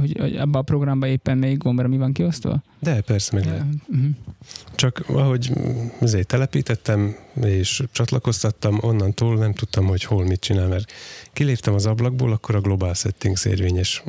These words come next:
Speaker 2: Átmentem egy, egy, ö, böngészőbe, akkor a böngészőnek a saját settingjei érvényesek.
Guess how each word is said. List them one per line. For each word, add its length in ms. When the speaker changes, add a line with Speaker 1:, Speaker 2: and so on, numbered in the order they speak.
Speaker 2:
Átmentem 520
egy, 260
egy, 340
ö, 280
böngészőbe, 800
akkor 280
a 60
böngészőnek 580
a 20
saját 560
settingjei 540
érvényesek. 800